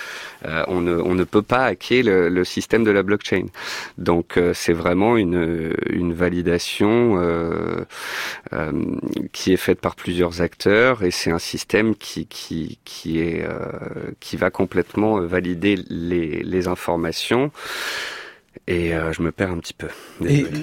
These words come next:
Speaker 2: lorsque l'on, on voit ça, justement, Patrick Artus, on se
Speaker 1: Oui.
Speaker 2: dit qu'il y a une possibilité, effectivement, d'utiliser ces différentes techniques pour poursuivre la digitalisation avec, euh, là aussi, des révolutions dans le domaine, euh, bancaire.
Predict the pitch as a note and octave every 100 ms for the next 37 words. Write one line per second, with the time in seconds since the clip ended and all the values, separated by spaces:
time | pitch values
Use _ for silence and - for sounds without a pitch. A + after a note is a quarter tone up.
0 | F3 E3 D#3 - F3+ D#3 C#3+ - B2+ A#2+
1 | C3 - G3 D3 C3 - D3+ D3+ - -
2 | - - D#3 - D#3 D3+ D3+ - A#3 -
3 | - E3 C#3+ F3 D3 G#3 A3+ - C#3+ F3+
4 | G#3 F#3 F3+ D#3+ D3+ B2 - D#3+ C#3 -
5 | D3 C#3+ C#3 C3 D#3+ D#3 C#3 - B2+ -
6 | C3 - C#3+ C3 C3+ - - - - A2+
7 | A#2+ D3 C3+ D#3 - C3+ A2+ - C#3 B2
8 | C3+ - C#3+ G#3+ A3+ - D#3 - D3+ -
9 | G3 C#3 B2+ A2+ D#3+ C3+ C#3+ D3+ C3+ B2+
10 | B2 - A3 A#3 - B2 C#3+ C#3+ C#3+ A#2+
11 | - - - B2+ C#3+ - A#3 D#3 C#3+ D3
12 | C#3+ C#3 - A#3 D#3 C#3 C3 B2+ B2+ A#2+
13 | A2 G#2 A2+ - G#2